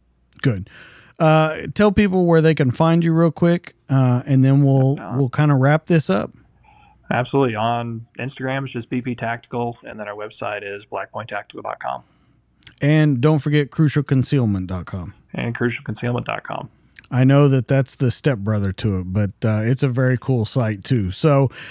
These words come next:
Speaker 1: guys, once again, uh, Harvey, thanks so much for, for stopping by and telling us all about your products, talking about, uh, you know, Second Amendment, gun rights with people. Uh, you guys are kinda at the forefront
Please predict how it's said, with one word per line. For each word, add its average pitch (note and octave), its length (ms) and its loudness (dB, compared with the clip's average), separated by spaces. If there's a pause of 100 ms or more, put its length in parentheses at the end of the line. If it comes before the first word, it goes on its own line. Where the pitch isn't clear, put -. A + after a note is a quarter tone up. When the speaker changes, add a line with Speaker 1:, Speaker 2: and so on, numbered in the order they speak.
(160)
Speaker 1:
guys, D#3 360 2
once E3 260 2
again, C#3 560 2
uh, C3 320 0
Harvey, E3 400 2
thanks F3 300 2
so D#3+ 180 2
much D3 240 4
for, C3 460 0
for B2 340 0
stopping C3+ 460 2
by A#2 300 0
and A2 220 2
telling B2+ 220 0
us A2 160 -2
all C3 280 0
about A#2+ 260 0
your G#2+ 100 0
products, B2 720 0 (380)
talking C#3 400 2
about, A#2 440 0 (160)
uh, G#2+ 580 0 (340)
you B2 160 0
know, G#2+ 320 2
Second B2 340 0
Amendment, A#2+ 480 2
gun B2+ 260 2
rights A#2 380 0
with A2+ 220 0
people. A2 520 0 (380)
Uh, A2 240 0
you B2+ 160 2
guys C3+ 260 2
are A2 80 0
kinda C3+ 300 0
at A2 120 -2
the G2+ 100 -4
forefront A2+ 760 0